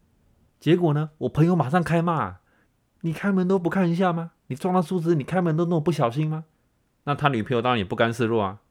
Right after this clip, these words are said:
，“李依晨撞到就没事，我撞到就有事，这什么逻辑？”然后我就只能在旁边说：“哎，大家冷静一下，没事，大家都会发生嘛。”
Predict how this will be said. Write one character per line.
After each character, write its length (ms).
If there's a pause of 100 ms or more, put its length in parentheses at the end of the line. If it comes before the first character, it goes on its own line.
(140)
，“李 140
依 60
晨 160
撞 160
到 60
就 100
没 140
事， 160
我 160
撞 160
到 60
就 100
有 140
事， 200
这 120
什 100
么 80
逻 160
辑？” 260 (760)
然 100
后 80
我 40
就 120
只 120
能 120
在 80
旁 160
边 180
说 160
：“哎， 100
大 160
家 140
冷 160
静 140
一 40
下， 200
没 120
事， 200
大 160
家 80
都 100
会 100
发 200
生 160
嘛。” 140